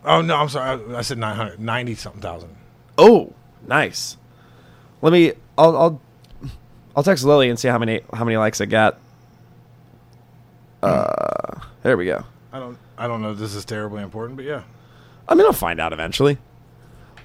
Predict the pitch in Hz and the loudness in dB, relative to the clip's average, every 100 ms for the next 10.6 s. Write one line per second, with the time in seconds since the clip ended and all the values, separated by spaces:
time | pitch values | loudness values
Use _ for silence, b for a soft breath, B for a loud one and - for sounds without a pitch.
0 | - 139 135 131 123 104 - - _ - | -2 2 4 4 0 -4 -10 -20 _ -20
1 | - - - 247 226 233 202 165 160 147 | -20 0 6 8 8 4 2 8 8 8
2 | 180 233 466 247 117 - 92 87 110 131 | 2 -2 2 0 0 -8 -6 -4 -2 0
3 | 147 170 170 - _ - _ - - 131 | 4 4 0 -6 _ -20 _ -20 -10 -6
4 | 123 120 113 b b b b b b - | -6 -8 -14 b b b b b b 4
5 | 151 139 - - 147 151 269 285 - 190 | 6 6 4 -10 -2 2 2 2 2 0
6 | - 170 - 147 - 151 135 120 131 131 | 4 2 4 0 4 4 4 4 6 6
7 | 123 123 117 143 139 143 123 127 127 120 | 4 2 4 4 4 4 6 8 6 4
8 | 123 123 117 117 123 113 117 113 104 110 | 2 2 4 2 2 0 2 4 2 2
9 | 113 107 107 107 - 95 - 92 90 85 | -2 0 0 -2 0 -2 -2 -6 -4 -6
10 | 85 82 - 87 82 | -4 -4 -2 -6 -8